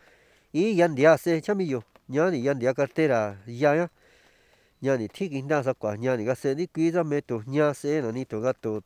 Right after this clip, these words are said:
thi nản để, nhá thì sao quả xe đi. Ngô. Bé vậy nè, à, sao quả nhau hay gian thì à, sao quả về là đi. Học của gia thì giá là đi, ồ, có si có lon đi, anh đã khá rồi, nó khoa là.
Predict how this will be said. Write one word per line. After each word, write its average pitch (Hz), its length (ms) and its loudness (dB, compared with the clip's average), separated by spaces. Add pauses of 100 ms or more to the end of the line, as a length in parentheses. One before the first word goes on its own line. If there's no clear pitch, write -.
thi 202 260 -2
nản 117 240 -4
để, 110 200 -2
nhá 120 120 -4
thì 117 80 -8
sao 127 120 -4
quả 98 220 -6
xe 120 280 -2
đi. 117 80 -2 (1300)
Ngô. 95 960 -8 (200)
Bé 107 180 2
vậy 160 200 4
nè, 104 60 -2
à, 120 200 -2
sao 120 100 -4
quả 104 180 -4
nhau 117 160 -2
hay 120 220 -4
gian 123 220 2
thì 104 80 -2
à, 113 160 2
sao 117 220 -4
quả 123 220 2
về 123 220 2
là 101 100 0
đi. 113 140 -4 (1080)
Học 160 200 6
của 113 140 -2
gia 127 200 6
thì 104 480 -6
giá 147 180 10
là 107 120 4
đi, 120 140 -2
ồ, 98 300 -2
có 101 160 -2
si 120 280 -2
có 120 120 0
lon 135 260 0
đi, 143 100 -2
anh 127 120 -2
đã 127 160 2
khá 139 180 2
rồi, 107 160 -2
nó 151 80 0
khoa 117 220 -2
là. 95 100 -4